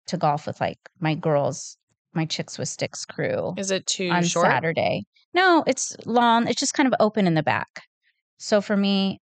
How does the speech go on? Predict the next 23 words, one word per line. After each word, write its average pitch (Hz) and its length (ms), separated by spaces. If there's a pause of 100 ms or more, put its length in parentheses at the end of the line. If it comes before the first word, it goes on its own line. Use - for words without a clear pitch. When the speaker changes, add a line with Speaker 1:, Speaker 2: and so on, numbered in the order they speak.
(280)
Speaker 1:
that's 190 320
just 185 160
something 180 280
I 165 100
would 160 140
wear 160 360
golfing 160 300
with 160 140
my 165 120
girls 180 340
Speaker 2:
'Cause 208 120
it 208 60
would 190 120
Speaker 1:
or 190 40
Speaker 2:
show 196 80
your 190 100
Speaker 1:
golfing 165 200
Speaker 2:
bra? 165 200
Speaker 1:
with 165 80 (100)
Alex. 185 720 (1120)
No, 403 240
it's - 160
just - 260